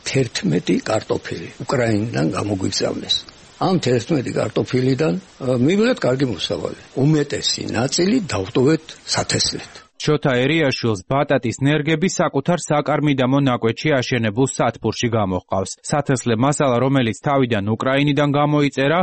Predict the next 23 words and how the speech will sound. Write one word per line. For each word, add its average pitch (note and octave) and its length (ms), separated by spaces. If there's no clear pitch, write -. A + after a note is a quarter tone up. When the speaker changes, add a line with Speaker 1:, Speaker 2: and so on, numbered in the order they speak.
Speaker 2:
ახლა E3+ 300
დანერგილი C3 680
აქვს C#3+ 200
და F3+ 140
მას D3+ 220
ღია C3 260
გარემოში A#2 600
რამდენიმე B2 640
დღეში A2+ 360
გადაიტანს. F#2 640
წელს C3+ 360
ორ C3+ 240
ჰექტარ C3 420
ფართობზე A2 600
მოჰყავს. F#2+ 500
ამბობს, B2+ 380
რომ C#3+ 180
თუ D#3+ 180
კი C3 140
ყველაფერი C3+ 580
გეგმის C3 460
მიხედვით A2 500
წავიდა A#2 440